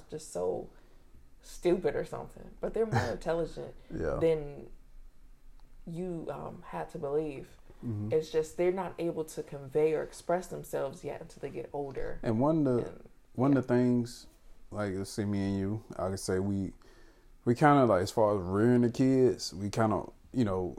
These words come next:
Speaker 2: identical damn near. Of course, we're gonna have differences. I'm not gonna speak for you,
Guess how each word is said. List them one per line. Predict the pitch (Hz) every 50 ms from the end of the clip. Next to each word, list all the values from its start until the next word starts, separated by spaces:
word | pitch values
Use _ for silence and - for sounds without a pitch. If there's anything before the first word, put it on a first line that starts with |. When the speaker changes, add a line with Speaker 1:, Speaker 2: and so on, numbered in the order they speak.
| - -
Speaker 2:
identical | - 92 92 90 92 104 117 123 120 98 - 92
damn | 85 80 95 92 87 90
near. | 101 107 98
Of | 95
course, | - 113 113 - -
we're | 95
gonna | 98 90 82 85
have | 80 80 80
differences. | 98 98 90 - 101 - 85 82 82
I'm | 82 85 92
not | 92 90 82
gonna | - 82 78 73
speak | - - - 92 -
for | - -
you, | 87 82 90 95 90 82